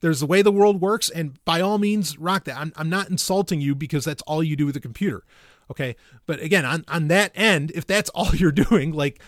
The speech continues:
like saying, "Well, install Linux," uh, yeah, I mean, that, that's, that's, that's not the market, <laughs> right? Uh, but also, if that is all you do, you could easily use Linux today. So there's no real argument for not using Linux there either.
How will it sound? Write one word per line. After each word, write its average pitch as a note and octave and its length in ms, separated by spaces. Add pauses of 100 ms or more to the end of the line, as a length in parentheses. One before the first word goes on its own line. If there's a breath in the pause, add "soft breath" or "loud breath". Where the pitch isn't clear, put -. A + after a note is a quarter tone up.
(120)
like D#3+ 160
saying, G#3 220
"Well, G3 220
install E3+ 440
Linux," D#3+ 460
uh, G#2+ 80 (840)
yeah, G3+ 120
I - 20
mean, G#3 140
that, A3 180
that's, - 300
that's, - 280
that's G3+ 220
not F#3+ 180
the F3 60
market, G3+ 340 (160)
<laughs> F#3+ 160
right? D#3+ 260 (340 loud breath)
Uh, D#3 180
but F#3+ 180
also, G3 360
if E3 140
that G3 160
is A#3+ 200
all D#3+ 160
you D3 140
do, A#2+ 240 (160 soft breath)
you F3 120
could - 120
easily A3+ 440
use B2 280
Linux A#2 380
today. - 340
So F#3 260
there's F3 240
no A3+ 80
real G#3+ 200
argument F#3+ 400
for E3+ 100
not G3+ 280
using D3+ 340
Linux A#2+ 320
there C#3 260
either. A3+ 340